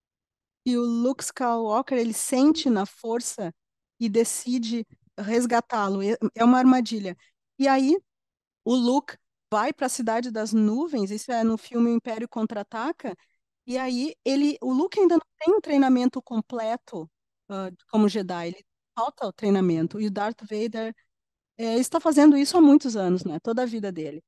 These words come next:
Então, a luta deles não é bem uma luta, não é? Ambos,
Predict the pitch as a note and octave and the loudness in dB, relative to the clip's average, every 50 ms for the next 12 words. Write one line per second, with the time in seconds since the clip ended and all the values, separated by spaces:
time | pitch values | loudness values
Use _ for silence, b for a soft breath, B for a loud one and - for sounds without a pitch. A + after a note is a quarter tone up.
0 | _ _ _ _ A#3 A#3 - C#4+ C#4+ C#4 C4 B3 A3+ A#3 C#4+ F#4+ - - D4+ A3+ | _ _ _ _ -4 -2 0 2 4 4 4 2 2 0 0 -2 -2 -4 -4 -4
1 | A3 C4 D#4 D#4+ F4 E4 F4 F4+ E4 A#3+ C4 C#4 C#4+ B3+ A3+ G#3 G3+ - - G3+ | -4 -4 -2 0 2 2 2 2 0 -2 0 0 2 2 0 0 -2 -6 -8 -10
2 | G#3 G#3 - _ _ - D#3 D#3 E3 D#3+ D#3+ E3 F#3 G#3+ A#3+ - _ _ _ _ | -10 -10 -12 _ _ -10 -6 -6 -6 -6 -6 -6 -8 -8 -8 -10 _ _ _ _
3 | _ _ _ _ _ _ _ _ _ _ _ - A#3 B3+ C#4+ D4+ C#4 C4+ C4+ C4+ | _ _ _ _ _ _ _ _ _ _ _ -4 0 2 2 2 2 0 -2 -8
4 | - - - - - - - - | -10 -12 -12 -12 -12 -12 -14 -16